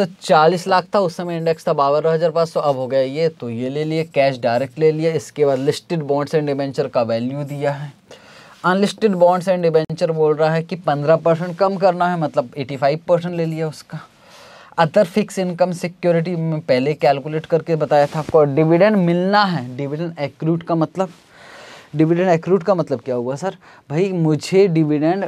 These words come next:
जो मैं म्यूचुअल फंड हूँ, मैंने कहीं शेयर मार्केट में लगा, उससे, वहाँ से मुझे डिविडेंड मिलना है। ठीक है जी, जो डिविडेंड मिलना है वो यहाँ आ गया, एसेट्स हो गया, कुछ amount payable on shares है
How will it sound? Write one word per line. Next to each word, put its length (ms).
जो 420
मैं 160
म्यूचुअल 320
फंड 180
हूँ, 120
मैंने 200
कहीं 160
शेयर 260
मार्केट 320
में 60
लगा, 120
उससे, 360
वहाँ 220
से 100
मुझे 240
डिविडेंड 400
मिलना 280
है। 140
ठीक 220
है 60
जी, 160
जो 80
डिविडेंड 400
मिलना 380
है 60
वो 280
यहाँ 340
आ 40
गया, 300
एसेट्स 420
हो 100
गया, 280
कुछ 240
amount 440
payable 440
on 220
shares 580
है 180